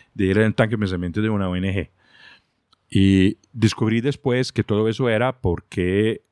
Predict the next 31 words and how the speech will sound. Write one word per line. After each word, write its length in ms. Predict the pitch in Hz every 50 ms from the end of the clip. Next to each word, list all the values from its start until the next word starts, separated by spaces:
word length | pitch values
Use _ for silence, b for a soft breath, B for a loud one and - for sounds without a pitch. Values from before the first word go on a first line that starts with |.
| _ _
uno 220 | - 113 95 92 101
de 60 | 113
los 140 | 110 92 -
papeles 400 | 98 - - 90 87 98 98 -
que 260 | - 101 92 95 - -
Galán 380 | - - 87 95 87 85 85 87
desde 180 | 92 92 101
la 120 | 101 101 92
cárcel, 440 | - 98 87 - - 95 92 92 b b b b b b b b b b b b b b _
eh, 200 | - 107 87 82
siempre 320 | 78 - 104 90 85 - 98
jugó 380 | 90 113 107 104 98 110 113
fue 540 | - - - 101 92 92 92 95 101 107 107 104
negociar 420 | 95 87 90 85 - - 90 90
liberaciones 600 | 92 107 101 98 98 92 - - 95 90 98 98
de 80 | 98 92
secuestrados 720 | - 95 80 92 85 - 135 131 127 135 147 147 127 - -
y 100 | 139 101
facilitar, 640 | - - 92 - - 92 87 87 - 95 82 80 73 b b b b b b b b b b b b _
eh, 380 | - 117 104 104 107 - - - -
tentativos. 760 | 117 104 101 - 113 101 - 131 110 110 107 110 110 98 -
Eh, 120 | 98 87
fue 240 | - - 107 107 113
de 220 | 120 107 92 104
verdad 260 | 95 98 87 85 98 90
el 60 | 98
arquitecto 540 | 95 - - 110 - 107 95 - - 113 101
de 80 | 90
muchos 320 | 87 90 87 - 104 92 -
tentativos 500 | 107 95 - 95 - 92 85 87 92 92
de, 320 | 101 95 92 92 92 87